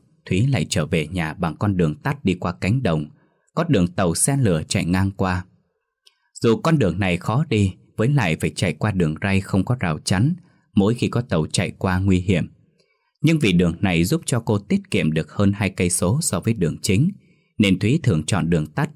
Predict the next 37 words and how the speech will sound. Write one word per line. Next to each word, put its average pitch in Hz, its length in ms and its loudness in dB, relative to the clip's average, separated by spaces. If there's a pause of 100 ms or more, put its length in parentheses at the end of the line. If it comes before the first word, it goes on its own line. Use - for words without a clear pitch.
để 85 140 -2
đi 92 140 0
đi 175 220 0
về 80 200 0
về 78 260 -2
mỗi 92 240 -2
ngày. 120 340 -2 (1900)
Đang 117 200 4
đi 110 100 4
gần 92 240 4
đến 135 220 4
đường 82 220 2
ray 107 160 0
xe 104 280 0
lửa 85 280 0 (300)
thì 127 140 0
cô 160 100 0
thấy 156 300 2
có 208 80 0
một 151 220 4
người 85 120 4
phụ 95 200 0
nữ 107 320 2
vẫy 135 240 0
tay 101 160 0
chặn 98 240 -2
cô 98 180 2
lại 95 240 -2
để 80 120 -2
hỏi 80 220 -2
đường, 80 300 0 (640)
và 107 120 2
người 90 200 4
đó 95 320 2
không 87 220 0
ai 85 140 0
khác 139 260 0